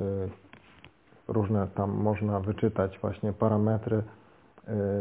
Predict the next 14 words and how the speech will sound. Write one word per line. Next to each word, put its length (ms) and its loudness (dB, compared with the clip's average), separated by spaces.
ułożyć 440 4
recepturę 720 6
i, 420 2
i, 40 -2
i 320 0
mieć 220 2
pewne 320 4
wyobrażenie 680 2
o 60 2
tym, 160 -2
jak 180 -4
piwo 220 0
będzie 260 0
wyglądało, 640 4